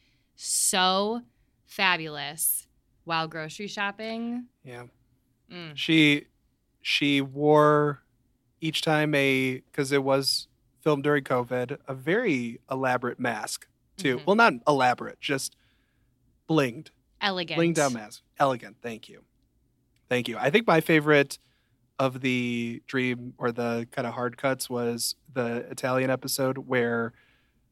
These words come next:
Speaker 2: it's, like, her walking downstairs into Italy, and then she, I, it's hard to describe, but she just picks up a basket,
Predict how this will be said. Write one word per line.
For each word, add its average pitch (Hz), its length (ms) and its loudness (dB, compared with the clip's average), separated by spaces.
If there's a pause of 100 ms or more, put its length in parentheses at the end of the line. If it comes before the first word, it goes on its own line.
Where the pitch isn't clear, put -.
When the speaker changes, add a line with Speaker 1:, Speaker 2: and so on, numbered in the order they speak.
(180)
Speaker 2:
it's, 123 200 -6
like, 120 180 0
her 139 120 0
walking 123 360 2
downstairs 127 580 0
into 123 260 -2
Italy, 135 520 -2 (500)
and 127 140 -4
then 131 100 0
she, 127 480 2 (880)
I, 151 180 -2
it's 160 140 0
hard 196 140 6
to 220 60 0
describe, 147 400 2
but 131 100 -4
she 156 120 0
just 147 200 -2
picks - 260 -4
up 202 120 -2
a 196 60 2
basket, 131 580 0